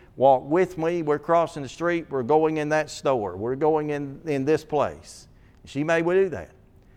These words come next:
But Libby's going a different direction and Ella another. And the thing that makes that nearly impossible is even if I'm trying to physically hold their hands, what's gonna happen to me? I'm not letting go. What's happening?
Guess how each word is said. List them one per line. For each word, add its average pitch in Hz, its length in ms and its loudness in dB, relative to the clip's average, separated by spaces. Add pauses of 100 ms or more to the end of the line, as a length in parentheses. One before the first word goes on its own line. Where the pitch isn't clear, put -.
(300)
But 117 160 -4
Libby's 170 400 0
going 135 220 -2
a 123 40 -6
different 139 320 -4
direction 139 540 -6 (580)
and 110 140 -8
Ella 110 280 0
another. 110 340 -10 (1200)
And 135 160 -2
the 131 80 -2
thing 196 260 2
that 165 120 -2
makes 170 320 0
that 165 180 2
nearly 160 460 0
impossible 131 1000 -4 (360)
is 151 200 0
even 196 240 2
if 175 140 -4
I'm 170 160 2
trying 165 300 -2
to 127 100 -2
physically 175 580 0
hold 165 260 4
their 147 160 2
hands, 180 320 -4
what's 185 200 -6
gonna 175 200 -2
happen 170 320 -4
to 101 60 -8
me? 90 240 -12 (1000)
I'm 143 120 0
not 214 180 2
letting 143 220 2
go. 147 360 -2 (720)
What's 180 300 4
happening? 240 340 -4